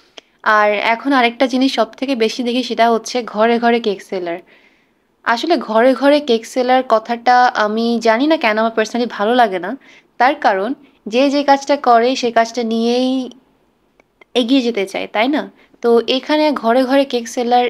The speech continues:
এই কথাটা বলার আসলে খুব দরকার আছে বলে আমার মনে হয় না। যাই হোক, আমি আর এই টপিকে না যাই।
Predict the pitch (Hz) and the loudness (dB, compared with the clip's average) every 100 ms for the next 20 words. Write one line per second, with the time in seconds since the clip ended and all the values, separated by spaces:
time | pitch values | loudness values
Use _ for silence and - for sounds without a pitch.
0 | 240 262 285 254 247 240 240 208 202 214 | -4 -6 0 0 0 2 2 2 4 4
1 | 214 220 226 233 320 - 202 190 226 233 | 2 -2 -8 -6 -8 0 0 2 2 2
2 | 233 233 233 233 - - 254 269 226 196 | 0 -4 -2 -4 -2 0 2 2 0 -4
3 | 190 190 170 175 - _ _ - - _ | -4 -4 -6 -8 -12 _ _ -20 -20 _
4 | _ _ - 240 247 320 359 - - 214 | _ _ 0 2 4 0 -2 -10 -6 -4
5 | 214 233 233 233 226 254 233 240 233 233 | 0 2 2 2 2 2 0 -2 -2 -2
6 | 233 208 202 208 247 | 0 2 0 0 -2